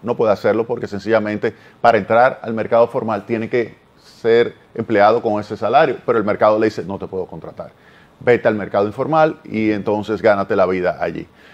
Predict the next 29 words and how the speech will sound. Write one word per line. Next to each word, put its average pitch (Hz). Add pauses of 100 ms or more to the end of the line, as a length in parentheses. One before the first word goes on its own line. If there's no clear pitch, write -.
(120)
Eh, 110
y 113
ahí 107
tú 104
pierdes 110
la 98
oportunidad 104
de 110
tener, 95
por 107
ejemplo, 101
los 98
beneficios 90
de 95
la 90
seguridad 85
social. -
O -
sea, -
ese -
es 95
un 95
problema 92
que 90
hay 90
que 90
tomar 90
en 90
consideración. 87